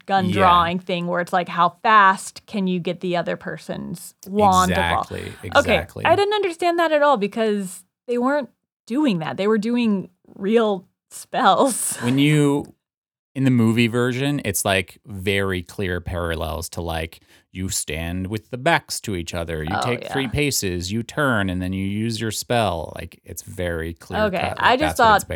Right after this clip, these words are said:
Speaker 2: based
Speaker 1: were,
Speaker 2: off of.
Speaker 1: like, they were literally, like, one person was, like, trying to turn them into a cat, and the other person was trying to turn them into a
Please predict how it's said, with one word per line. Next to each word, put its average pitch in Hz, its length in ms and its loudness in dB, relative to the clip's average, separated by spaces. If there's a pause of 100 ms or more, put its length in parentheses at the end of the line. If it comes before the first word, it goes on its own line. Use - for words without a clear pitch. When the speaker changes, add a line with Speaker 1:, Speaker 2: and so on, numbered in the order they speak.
Speaker 2:
based 185 120 0
Speaker 1:
were, 180 120 2
Speaker 2:
off 175 40 0
of. 175 60 -2
Speaker 1:
like, 165 280 -2 (600)
they 202 160 -4
were 185 160 0
literally, 175 320 -2
like, 170 160 -4
one 220 240 2
person 196 340 -2
was, 175 140 -4
like, 175 200 -2 (320)
trying 175 300 -2
to 175 60 -4
turn 185 280 -2
them 180 320 0 (920)
into 202 720 -2
a 180 100 -6 (160)
cat, 233 320 4
and 196 80 -6
the 190 100 0
other 190 160 0
person 196 380 -2
was 185 140 -4
trying 208 220 0
to 185 60 0
turn 196 220 -2
them 190 120 -2
into 190 260 -2
a 175 100 -4